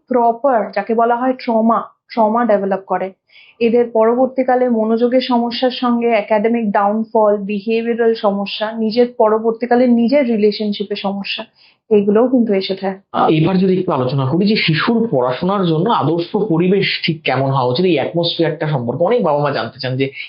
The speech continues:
Speaker 2: কিরকম পরিবেশ তৈরি করবো যাতে ও একটু পড়াশোনায় মন দিতে পারে।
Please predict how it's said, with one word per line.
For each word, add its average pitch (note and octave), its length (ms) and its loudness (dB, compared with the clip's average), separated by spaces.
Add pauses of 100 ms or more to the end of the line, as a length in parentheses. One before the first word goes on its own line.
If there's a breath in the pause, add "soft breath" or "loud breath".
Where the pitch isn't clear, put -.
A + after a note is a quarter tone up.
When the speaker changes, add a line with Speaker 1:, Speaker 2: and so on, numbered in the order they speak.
Speaker 2:
কিরকম D#3 380 2
পরিবেশ C3+ 400 2
তৈরি C3 180 0
করবো C3 240 0
যাতে B2 200 -2
ও C3 160 2
একটু - 140 -4
পড়াশোনায় A#2+ 440 -2
মন A2+ 260 -6
দিতে G2+ 260 -12
পারে। C#2 160 -8